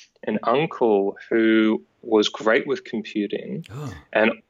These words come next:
Speaker 1: would yearly upgrade his rig, and we got the hand-me-down.
Speaker 2: Oh, nice.
Speaker 1: Um,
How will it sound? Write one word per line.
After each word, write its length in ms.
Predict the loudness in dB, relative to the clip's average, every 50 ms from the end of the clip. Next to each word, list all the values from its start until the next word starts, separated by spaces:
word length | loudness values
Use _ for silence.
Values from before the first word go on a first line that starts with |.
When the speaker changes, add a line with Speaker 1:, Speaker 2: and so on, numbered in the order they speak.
| _ _ 0
Speaker 1:
would 140 | 0 0 _ -4
yearly 800 | -6 -2 0 2 4 4 4 4 2 0 0 -2 -4 -6 -8 _ _ _ _ _ _ _ _ _
upgrade 500 | -2 -2 -2 -2 -2 -2 -2 0 -2 -2
his 220 | -4 -4 -4 -4 -4
rig, 480 | -4 -4 -4 -2 -2 -4 -6 -8 -12 _ _ _ -4
and 120 | -2 0
we 80 | 0 0
got 120 | 0 0
the 60 | -2
hand-me-down. 760 | -2 -2 -2 -4 -4 -6 -6 -4 -4 -6 -6 -8 -12 -14 -16 _ _ _ _ _ _ -20
Speaker 2:
Oh, 240 | -18 -16 -14 -12 -10
nice. 300 | -8 -6 -4 -2 -2 -2
Speaker 1:
Um, 280 | -2 -4 -6 -6 -8